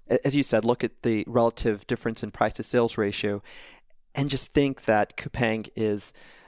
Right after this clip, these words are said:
doesn't have the potential of Amazon. But if you compare apples to apples of where they were in different stages, today, this company has what they term, uh, it's a selection of millions of items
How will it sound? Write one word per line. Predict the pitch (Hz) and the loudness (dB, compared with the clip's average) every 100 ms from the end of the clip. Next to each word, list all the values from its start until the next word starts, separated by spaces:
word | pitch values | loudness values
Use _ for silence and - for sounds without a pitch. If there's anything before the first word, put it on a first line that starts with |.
| _ _ 120 | _ _ 0
doesn't | 139 117 104 | 2 4 2
have | 139 - | 0 -2
the | |
potential | - - 117 107 104 | -6 -4 -4 -2 -2
of | 98 - | -2 -2
Amazon. | 107 107 101 101 101 | -4 -2 -2 -4 0
But | 135 - - _ - | 0 0 -14 _ -8
if | 143 - | -8 -6
you | 151 143 143 135 | -2 0 0 -2
compare | - 127 - - 165 160 156 - _ _ _ - | -6 -8 -12 0 2 4 0 -6 _ _ _ 0
apples | 120 131 123 - | 0 0 -2 -2
to | - | 0
apples | 107 107 110 107 | 2 2 -2 -4
of | 107 - | -8 -2
where | 131 135 | 2 4
they | 120 | 2
were | 110 107 | 2 0
in | 107 | -2
different | 113 110 101 | -8 -6 -4
stages, | - 113 110 101 - - - - - - _ - | 0 0 0 0 -2 -4 -18 -20 -20 -20 _ -6
today, | 160 135 - 156 131 107 110 - _ _ _ _ - | -6 -4 4 4 4 2 -6 -16 _ _ _ _ -2
this | 156 | 0
company | - 175 175 151 139 127 | 2 -2 0 0 0 -2
has | - 117 110 107 - | -2 2 2 2 0
what | - 120 - | 2 0 2
they | 113 104 _ | 0 -2 _
term, | - 113 110 - _ | -4 -4 -4 -8 _
uh, | - - | -16 -10
it's | - - | -8 -6
a | 113 | -4
selection | - 127 123 - | 2 4 4 0
of | 107 - | -8 -8
millions | 113 117 127 123 117 | -2 0 0 0 -4
of | - | -2
items | 107 104 101 101 - | -2 -2 -4 -4 -2